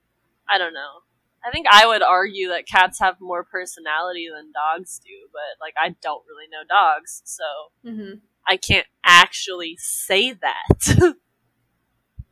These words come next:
Speaker 2: Yeah, I, I think I would agree that cats have more personality than dogs,
Speaker 1: Oh.
Speaker 2: honestly.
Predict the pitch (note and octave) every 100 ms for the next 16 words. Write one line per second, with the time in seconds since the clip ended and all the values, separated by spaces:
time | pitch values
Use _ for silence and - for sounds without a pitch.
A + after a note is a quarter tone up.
0 | - - F4 - - - - - E4 D#4+
1 | C#4 D#4+ - B3+ D4 D4+ C#4 A#3 G3 -
2 | E3 E3+ E3+ - F3+ D#3+ F#3 D#3+ E3 F3
3 | F3 - E3+ E3 D3+ D3 C3+ D3+ C#3 D3+
4 | G#3 - - _ C4 A2 - F#3+ C#4 -
5 | -